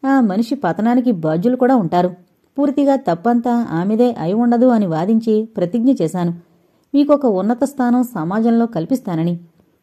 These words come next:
నేను మీ ఇంట్లో అద్దెకుండడానికి కారణం అదే.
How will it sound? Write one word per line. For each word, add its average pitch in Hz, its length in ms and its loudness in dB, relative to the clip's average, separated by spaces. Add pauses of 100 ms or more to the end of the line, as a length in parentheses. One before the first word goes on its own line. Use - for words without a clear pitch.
(120)
నేను 269 240 4
మీ 247 160 4
ఇంట్లో 247 320 2
అద్దెకుండడానికి 240 880 0
కారణం 190 420 0
అదే. 180 300 0